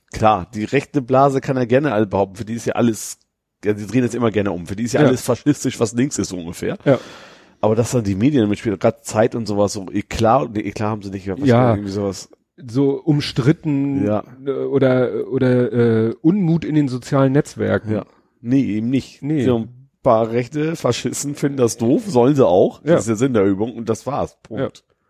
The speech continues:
Speaker 2: Ja, und wie du schon sagtest,
Speaker 1: Und dann,
Speaker 2: das
Speaker 1: glaub
Speaker 2: war
Speaker 1: ich,
Speaker 2: nicht das
Speaker 1: Maas
Speaker 2: erste
Speaker 1: kam
Speaker 2: Mal.
Speaker 1: das, glaub ich, noch mit dabei, ne?
Speaker 2: Ja, Maas hat sich
Speaker 1: Der
Speaker 2: da
Speaker 1: hatte
Speaker 2: noch
Speaker 1: irgendwie
Speaker 2: so
Speaker 1: retweetet, den Kram, und
Speaker 2: Mhm.
Speaker 1: hat gesagt so, ja, äh, find ich toll. Und dann so,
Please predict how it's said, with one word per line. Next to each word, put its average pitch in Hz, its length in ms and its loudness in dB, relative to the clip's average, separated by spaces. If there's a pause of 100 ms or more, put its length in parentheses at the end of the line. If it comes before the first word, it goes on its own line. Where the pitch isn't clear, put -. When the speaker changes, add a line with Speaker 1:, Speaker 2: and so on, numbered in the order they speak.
(340)
Speaker 2:
Ja, 139 80 -2
und 120 100 -2
wie 147 60 0
du 147 80 -4
schon 135 300 -10
sagtest, 139 320 -2
Speaker 1:
Und 127 60 -2
dann, 139 100 2
Speaker 2:
das 139 160 0
Speaker 1:
glaub 143 100 4
Speaker 2:
war 151 60 4
Speaker 1:
ich, 151 40 4
Speaker 2:
nicht 135 100 2
das 143 60 4
Speaker 1:
Maas 170 160 2
Speaker 2:
erste 175 160 0
Speaker 1:
kam 110 140 0
Speaker 2:
Mal. 101 100 -6
Speaker 1:
das, 95 100 -6
glaub 95 120 -6
ich, 92 80 -8
noch 92 140 -12
mit 98 160 -10
dabei, 85 340 -4
ne? 135 220 -12 (100)
Speaker 2:
Ja, 120 320 2
Maas 113 280 -4
hat 127 100 -6
sich 123 80 -2
Speaker 1:
Der 127 80 6
Speaker 2:
da 139 60 6
Speaker 1:
hatte 151 80 2
Speaker 2:
noch 139 60 6
Speaker 1:
irgendwie 139 200 2
Speaker 2:
so 123 60 0
Speaker 1:
retweetet, 147 560 -4
den 190 100 -8
Kram, 175 340 -2
und - 60 0
Speaker 2:
Mhm. 160 40 2
Speaker 1:
hat 143 160 -2
gesagt 151 260 -2
so, 135 180 -2
ja, 127 340 4
äh, 120 240 2 (280)
find 113 160 -6
ich 104 60 -10
toll. 180 240 2
Und 180 60 -4
dann 135 180 -2
so, 131 240 -2